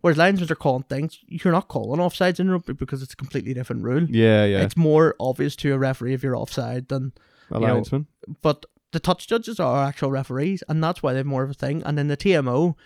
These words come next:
Speaker 1: T M O isn't really, like, Nigel, I seen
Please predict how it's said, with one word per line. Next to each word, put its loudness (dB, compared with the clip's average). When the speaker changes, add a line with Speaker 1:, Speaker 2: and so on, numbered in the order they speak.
Speaker 1:
T 0
M 4
O 6
isn't -2
really, 2
like, -2
Nigel, 2
I 4
seen 0